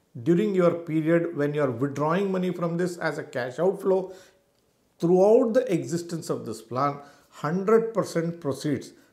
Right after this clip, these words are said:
the principal which goes in, the interest it accumulates, and the maturity proceeds are completely tax-free. Now let us look at what kind of a returns an R D account can generate or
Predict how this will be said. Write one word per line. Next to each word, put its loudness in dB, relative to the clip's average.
the -4
principal -2
which 0
goes 2
in, -2
the -4
interest -2
it -2
accumulates, 2
and 0
the 4
maturity 0
proceeds -6
are -2
completely -4
tax-free. -4
Now 2
let 4
us 0
look 4
at 2
what 0
kind 0
of -2
a 6
returns 2
an -8
R 2
D 2
account 0
can -4
generate -4
or -2